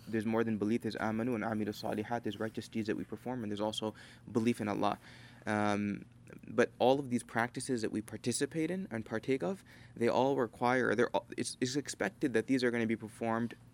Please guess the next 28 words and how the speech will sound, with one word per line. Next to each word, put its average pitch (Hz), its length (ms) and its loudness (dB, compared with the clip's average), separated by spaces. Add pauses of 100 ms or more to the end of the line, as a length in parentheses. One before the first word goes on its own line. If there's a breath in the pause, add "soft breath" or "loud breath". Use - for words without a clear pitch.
(160)
with 117 300 2
the 110 100 2
remembrance 107 460 0
of - 140 -8
Allah 107 280 -2
subhanahu 110 280 -8
wa 107 100 -4
ta'ala. - 380 -4
So 113 80 -6
that's 117 260 0
what 104 140 -2
this 110 160 -8
is - 80 -12
gonna - 180 -4
cover - 260 -4
a - 60 -2
little - 180 -4
bit. - 160 -4 (600 loud breath)
So - 100 0
he 120 100 8
starts 117 280 4
off 110 100 2
by 107 120 4
saying 117 260 0 (420 loud breath)
that - 100 -2
Allah 120 220 6
ta'ala 120 380 4
says, - 420 -2